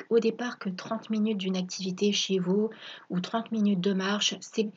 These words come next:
c'est pas la quantité qui va être importante. Il faut pas faire n'importe quoi, ça sert à rien d'aller tout de suite courir pendant deux heures, euh, pour en être dégoûté derrière, ça sert absolument à rien. Le truc, c'est vraiment de faire ça de manière progressive.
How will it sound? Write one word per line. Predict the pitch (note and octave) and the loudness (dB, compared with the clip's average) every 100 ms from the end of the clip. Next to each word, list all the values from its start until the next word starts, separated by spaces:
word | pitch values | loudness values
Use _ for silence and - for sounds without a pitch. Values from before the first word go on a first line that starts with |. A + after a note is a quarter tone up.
| - - | -14 -2
c'est | - | 0
pas | - D4+ | 2 0
la | A3+ | 0
quantité | - A3+ A3+ - F#3 A#3 - _ _ _ | -2 -4 -4 -6 -2 -2 -4 _ _ _
qui | - F#3 | -2 0
va | F3 | 2
être | F#3 | 2
importante. | F3+ F3+ F3+ - F3+ - | 0 -2 -4 -8 -10 -10
Il | - - F3 | -8 -8 -8
faut | F#3+ | -6
pas | F#3+ G#3+ | -2 -2
faire | B3+ | 0
n'importe | G#3+ F3+ F3+ - | -2 -2 -4 -8
quoi, | E3+ E3+ | -4 -4
ça | G3+ F3+ | -4 -8
sert | G#3+ G3+ | -6 -6
à | |
rien | F3 F#3+ G#3+ - - - - - | -2 0 -2 -4 -20 -20 -12 0
d'aller | F3 G3 F#3+ | 4 6 4
tout | F#3+ | 0
de | |
suite | F#3 G3+ G3+ D#3+ | 0 0 0 -2
courir | D#3 F#3 G3 G3 | -2 0 0 0
pendant | E3+ E3 | -4 -2
deux | E3 F#3+ F3 | 2 2 2
heures, | F#3 G#3 D#3+ | 0 0 -2
euh, | D#3 D3+ - | -2 -6 -8
pour | F3+ | -4
en | F3 | 0
être | F3 | 0
dégoûté | F3 F3+ G3+ F#3+ | 0 -2 0 -2
derrière, | E3 F3 G#3 | 0 -2 -4
ça | - | -6
sert | - E3 | -10 -10
absolument | F3 A#3 A3 F3+ | -8 -4 -2 0
à | |
rien. | E3 - - _ - - - - - - | -2 -8 -10 _ -20 -20 -18 -20 -20 -2
Le | F3+ F#3 | 2 2
truc, | - C#4+ - | 2 -4 0
c'est | F3+ | 0
vraiment | F#3+ A3+ | 2 0
de | G3+ | 0
faire | F3+ F#3 | -2 -4
ça | - A3 | -6 -2
de | |
manière | E3+ F3 G3 - | 0 2 0 -4
progressive. | - A#3 F#3+ F3+ - G3 | -8 -4 -2 -2 0 0